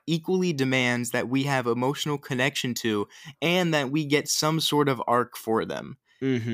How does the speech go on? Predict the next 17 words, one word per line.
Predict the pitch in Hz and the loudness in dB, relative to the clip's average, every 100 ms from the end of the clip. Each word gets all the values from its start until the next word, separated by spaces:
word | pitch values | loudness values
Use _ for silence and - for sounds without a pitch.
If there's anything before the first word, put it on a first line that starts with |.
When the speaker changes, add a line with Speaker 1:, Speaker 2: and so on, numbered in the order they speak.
| 101 | 0
Speaker 1:
In | 196 | 4
this | 214 180 | 4 2
movie, | 151 147 135 139 131 - | 2 2 2 2 0 -4
we | 127 143 165 | -8 -4 -2
have | 151 151 143 120 | -2 -2 -2 -6
really | 110 127 147 143 131 104 | -6 -2 0 0 -2 -4
no | 117 120 160 165 | -6 -2 0 0
sort | 170 - 143 | 0 2 2
of | 131 | 2
arc | 73 120 117 113 - | 0 2 2 0 -10
that | - 120 117 104 | -16 -2 0 0
Miss | 120 135 - | 0 0 0
Marvel | 147 123 107 107 | 2 2 4 0
goes | 107 104 107 | 0 0 0
through, | - 107 104 101 | -2 0 0 0
aside | - 135 - 135 147 143 | -2 -2 0 0 0 -4
from | - 131 123 | -2 -2 -2